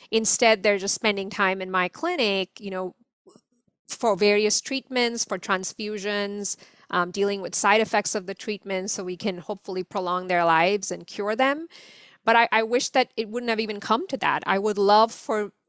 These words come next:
us to do something proactively. So if we identify these processes early, we can intervene and let people live those years of their life, hopefully <laughs> away from our clinics, um, and, and spend them the way they want to.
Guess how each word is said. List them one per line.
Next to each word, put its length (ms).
us 240
to 100
do 200
something 420
proactively. 960
So 160
if 160
we 100
identify 640
these 420
processes 760
early, 340
we 120
can 160
intervene 760
and 180
let 360
people 340
live 200
those 280
years 260
of 140
their 160
life, 640
hopefully 440
<laughs> 100
away 300
from 240
our 140
clinics, 640
um, 400
and, 180
and 240
spend 340
them 160
the 100
way 160
they 120
want 320
to. 260